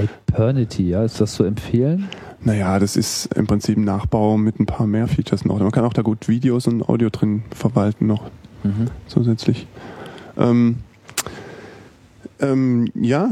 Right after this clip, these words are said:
Speaker 2: klar, aber das, ähm, bei Facebook zum Beispiel musst, krieg-, kriegst du das natürlich auch mitgeteilt und kannst,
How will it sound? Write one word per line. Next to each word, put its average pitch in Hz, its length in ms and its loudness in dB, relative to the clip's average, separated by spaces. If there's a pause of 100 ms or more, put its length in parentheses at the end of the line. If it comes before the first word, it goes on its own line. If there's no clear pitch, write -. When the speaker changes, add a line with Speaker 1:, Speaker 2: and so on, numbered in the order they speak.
Speaker 2:
klar, 165 300 0
aber 127 180 2
das, 131 300 -2
ähm, 135 420 2
bei 127 100 0
Facebook - 320 0
zum 147 80 4
Beispiel 135 300 2
musst, 131 540 0
krieg-, - 200 -4
kriegst 139 240 0
du 143 40 2
das 120 160 2
natürlich 120 240 4
auch 110 100 4
mitgeteilt 98 640 0 (260)
und 107 340 2
kannst, - 560 -2